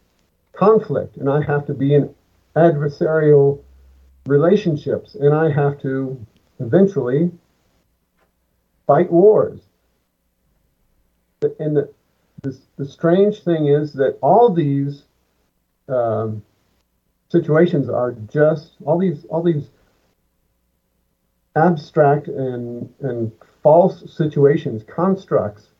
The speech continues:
are just to feel excellent. They're just ways of making us find some way of feeling excellent, of feeling like you have value.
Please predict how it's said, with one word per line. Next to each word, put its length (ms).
are 160
just 380
to 80
feel 400
excellent. 520
They're 140
just 340
ways 440
of 200
making 340
us 200
find 340
some 300
way 440
of 240
feeling 380
excellent, 520
of 220
feeling 300
like 260
you 200
have 300
value. 640